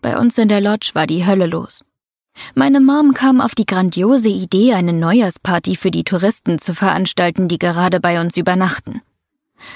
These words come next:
Spoiler Alert, die Idee war beschissen. Wusstest du, wie viele seltsame Silvestertraditionen es auf der Welt gibt?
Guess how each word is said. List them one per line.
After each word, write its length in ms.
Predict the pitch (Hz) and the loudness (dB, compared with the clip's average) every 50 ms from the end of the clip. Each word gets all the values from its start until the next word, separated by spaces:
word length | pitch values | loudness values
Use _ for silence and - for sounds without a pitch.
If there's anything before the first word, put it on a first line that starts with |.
| - - - - _ - | -20 -20 -20 -20 _ -12
Spoiler 520 | - - - - - 320 302 285 285 262 247 | -10 -8 -4 -2 0 0 2 2 2 2 2
Alert, 520 | 233 233 226 226 220 220 - - - - _ _ _ _ _ - - | 2 2 2 2 0 0 -2 -6 -16 -18 _ _ _ _ _ -4 -2
die 220 | 247 233 - - | 0 0 0 0
Idee 320 | 165 - 180 185 214 233 180 | -2 0 2 2 2 2 2
war 140 | 185 170 | 0 -2
beschissen. 640 | - - 160 - - - 202 190 - - - - - _ _ _ _ _ _ _ _ _ _ _ _ _ - - - - - - | -2 -4 -4 -4 -2 0 -2 -2 -2 -4 -8 -8 -10 _ _ _ _ _ _ _ _ _ _ _ _ _ -20 -20 -20 -20 -20 -12
Wusstest 540 | - - 160 - - - 226 220 - - | -8 -6 -6 -6 -2 -2 -2 -2 0 0
du, 160 | 254 254 240 196 | 2 2 2 2
wie 120 | 185 165 | 0 -2
viele 340 | - - 190 190 214 208 175 | -2 -2 0 2 2 2 0
seltsame 640 | - - 147 160 180 - - - 233 226 220 202 165 | -2 -4 -6 -6 -6 -4 -2 0 2 2 2 2 2
Silvestertraditionen 1400 | 160 156 139 - - 160 - - - 208 196 - - 202 190 208 214 202 - - 214 202 220 233 233 226 220 | 0 -2 -2 -2 -6 -8 -6 -2 -2 -2 -2 0 0 0 2 2 0 -2 -2 0 2 2 4 4 4 4 2
es 120 | 214 - | 0 -2
auf 160 | 214 214 214 | -4 -4 -2
der 180 | - 214 208 190 | 0 0 0 2
Welt 240 | 202 208 240 - - | 2 0 0 -2 -2
gibt? 320 | - 247 254 _ - - | -4 -4 -4 _ -12 -20